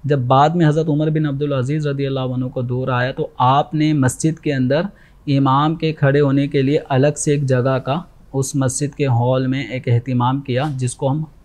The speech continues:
इस वक्त अपनी मसाजिद में मेहराब की सूरत में देखते हैं। तो ये मेहराब हुजूर के ज़माने में नहीं था, लेकिन ये एक अच्छा तरीका हुआ। इसमें इमाम के खड़े होने का एक मुतय्यन मकाम भी हो गया कि इमाम यहाँ पर खड़े होकर, बीच सफ़ में खड़े होकर,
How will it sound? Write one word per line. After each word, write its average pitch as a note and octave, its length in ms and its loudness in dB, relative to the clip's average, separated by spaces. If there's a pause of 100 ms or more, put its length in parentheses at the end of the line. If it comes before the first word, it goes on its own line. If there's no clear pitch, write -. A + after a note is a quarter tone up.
(120)
इस C#3+ 200 0
वक्त D3+ 120 0
अपनी D3 220 0
मसाजिद B2+ 560 -2
में C#3+ 120 -2
मेहराब A#2+ 520 0
की C3 60 -6
सूरत A#2+ 420 -4
में C3 140 -2
देखते A2+ 300 -2
हैं। F#2 120 -10 (360)
तो D3 60 2
ये D3+ 80 4
मेहराब C#3+ 640 4 (520)
हुजूर C3 360 0
के E3+ 120 0
ज़माने D#3+ 360 2
में E3 120 2
नहीं D#3 240 2
था, D#3+ 120 0
लेकिन D#3 320 2
ये D3+ 160 0
एक D#3 220 0
अच्छा D3+ 280 0
तरीका D3+ 420 0
हुआ। D3+ 280 2
इसमें D#3+ 460 -2
इमाम D3 480 2
के D#3 280 -2
खड़े C#3 340 0
होने C#3 420 2
का C#3+ 120 -2
एक C#3 300 -2
मुतय्यन B2+ 640 0
मकाम A#2+ 480 0
भी C3+ 80 0
हो A#2+ 160 0
गया A2+ 240 -6 (360)
कि C#3 60 -6
इमाम C#3 440 0
यहाँ C3+ 300 0
पर D#3 120 -6
खड़े C3 320 -2
होकर, B2+ 360 -4 (560)
बीच C3+ 400 2
सफ़ D#3 380 2
में D#3 120 0
खड़े C3 260 0
होकर, B2+ 400 -2